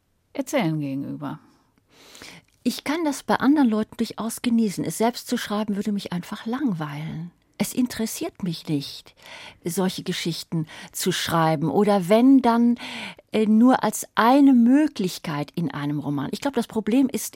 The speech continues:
Speaker 2: eher oder auch, dass meine Figuren alle einen Hang zur Zweideutigkeit haben. Ich meine das jetzt also nicht unbedingt in einem erotischen Sinne,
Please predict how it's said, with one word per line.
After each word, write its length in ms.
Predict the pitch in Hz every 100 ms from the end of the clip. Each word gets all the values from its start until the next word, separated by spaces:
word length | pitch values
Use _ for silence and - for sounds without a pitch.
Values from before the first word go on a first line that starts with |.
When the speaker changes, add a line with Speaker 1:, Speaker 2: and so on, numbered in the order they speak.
| _
Speaker 2:
eher 460 | 226 220 170 226 - _ _ _ -
oder 220 | 190 -
auch, 420 | - 170 220 - - - - - - -
dass 260 | 262 262
meine 300 | 254 233 233
Figuren 560 | - 226 - 226 233 220
alle 300 | 220 233 -
einen 400 | 208 202 208 196
Hang 200 | 196 196
zur 140 | 202
Zweideutigkeit 920 | - 160 151 147 - 156 - 143 139 156
haben. 280 | 139 151
Ich 120 | - 196
meine 140 | 214
das 120 | 208
jetzt 160 | 196 -
also 180 | - -
nicht 180 | 208 -
unbedingt 360 | 220 196 202 185
in 80 |
einem 160 | 170 170
erotischen 560 | - 208 320 226 180 175
Sinne, 320 | 170 180